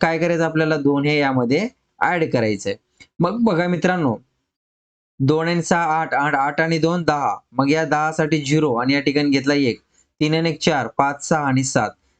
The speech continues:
दिलेल्या आकृतीमध्ये एकूण सत्तर चौरस आहेत. क्लिअर आहे? त्यानंतर बघूया, दिलेल्या आकृतीमध्ये एकूण चौरस किती आहेत? आता बघा या ठिकाणी एक, दोन, तीन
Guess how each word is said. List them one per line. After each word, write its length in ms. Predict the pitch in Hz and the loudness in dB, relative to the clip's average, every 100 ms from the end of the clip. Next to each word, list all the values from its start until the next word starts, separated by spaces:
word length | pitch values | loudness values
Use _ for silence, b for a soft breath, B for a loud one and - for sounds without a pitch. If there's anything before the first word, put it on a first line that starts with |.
| - | -2
दिलेल्या 500 | 127 139 156 175 185 | 2 2 2 0 0
आकृतीमध्ये 840 | 143 143 131 151 160 139 110 110 135 | -2 -4 0 0 0 0 0 2 0
एकूण 320 | 135 156 156 | 0 -2 -2
सत्तर 640 | 143 147 127 - 165 160 | 0 -2 -2 -2 -2 0
चौरस 760 | 156 139 131 135 165 247 - - _ _ _ | -2 0 2 2 0 -2 -6 -18 _ _ _
आहेत. 540 | - 92 92 147 135 98 _ _ _ - | -4 -2 0 0 0 -4 _ _ _ -2
क्लिअर 220 | 151 175 | 0 0
आहे? 120 | 220 226 _ _ _ _ | -2 -4 _ _ _ _
त्यानंतर 380 | 143 147 156 156 | -2 0 0 0
बघूया, 380 | 156 151 170 190 - _ _ - | 0 0 0 -2 -6 _ _ 0
दिलेल्या 360 | 135 175 202 | 0 2 0
आकृतीमध्ये 720 | 180 170 160 170 175 151 110 - _ _ - | 0 -2 0 2 2 2 -2 -4 _ _ 0
एकूण 400 | 156 156 185 180 | 0 2 0 2
चौरस 560 | 185 156 156 165 165 | 0 0 0 -2 -4
किती 320 | - 160 151 | -2 0 2
आहेत? 200 | 127 104 - _ _ _ _ - | 0 -2 -6 _ _ _ _ -4
आता 220 | 131 151 | -2 0
बघा 200 | 156 165 | 0 0
या 80 | 160 | 0
ठिकाणी 320 | 160 160 160 | 0 0 0
एक, 380 | 147 156 165 - _ _ _ - | 0 0 -2 -6 _ _ _ -2
दोन, 440 | 127 147 156 170 190 _ _ | 2 2 0 -2 -8 _ _
तीन 440 | - - 160 165 | -8 0 2 0